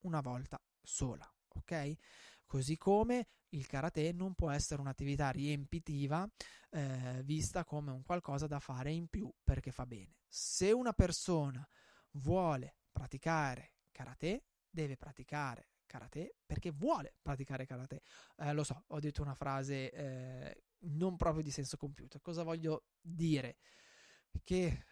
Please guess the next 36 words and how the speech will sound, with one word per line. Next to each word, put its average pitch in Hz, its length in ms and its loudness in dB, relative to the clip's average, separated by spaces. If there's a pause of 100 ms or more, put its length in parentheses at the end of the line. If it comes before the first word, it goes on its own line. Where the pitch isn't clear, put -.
non 147 400 -4
puoi 170 680 2 (640)
praticare 143 480 -4
karate 139 360 -4
perché - 260 2
non 135 120 -6
hai 135 100 -6
niente 135 240 -4
di 135 140 0
meglio 127 180 -2
da 127 80 0
fare, 117 400 -10 (320)
o 151 80 -4
non 143 180 0
puoi 190 220 2
praticare 151 460 -2
karate 143 400 0
perché 151 320 0
ti - 80 12
hanno 156 260 2
detto 156 320 -2
che 143 140 -2
fa 139 160 -4
bene. 139 240 -2
Non 151 160 2
è 196 100 6
la 165 140 6
dieta 156 400 4
del 143 160 4
gelato 135 420 2
che 139 80 -10
hai 143 140 -2
letto 143 320 -2
che 139 100 -4
fa 151 220 0
bene 147 360 2